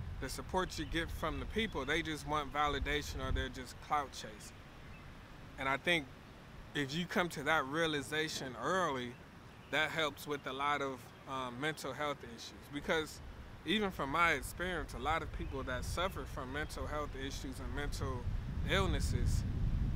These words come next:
they're generally honest people. And I think at times they can't really, they can't really fathom how fake this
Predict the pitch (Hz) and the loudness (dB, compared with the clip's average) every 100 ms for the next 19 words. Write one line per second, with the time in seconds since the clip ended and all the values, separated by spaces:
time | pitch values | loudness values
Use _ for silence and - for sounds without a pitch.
0 | - - - - 156 170 - 196 202 156 | 4 4 2 4 4 4 6 6 8 6
1 | 143 139 139 139 156 160 139 - - 202 | 4 2 2 6 6 6 4 2 2 4
2 | - - - - - - - - - - | 4 2 0 0 2 2 2 2 2 0
3 | - - - - - - - 127 143 170 | 2 2 2 0 2 6 6 6 4 4
4 | 160 143 127 180 170 165 170 151 - 143 | 4 6 8 10 10 10 8 8 6 6
5 | - - 165 151 135 151 147 139 131 - | 6 8 8 8 8 8 8 6 6 4
6 | - - - - - - - - - - | 4 4 4 4 6 6 6 4 2 4
7 | - - - - - - 151 - 180 156 | 4 6 6 6 4 4 4 6 6 6
8 | 160 156 139 - 160 165 165 160 131 - | 6 6 4 4 6 8 8 6 4 4
9 | 165 160 151 147 131 123 - 165 170 147 | 6 8 8 6 4 0 0 4 4 2
10 | - 139 131 | -2 -2 -2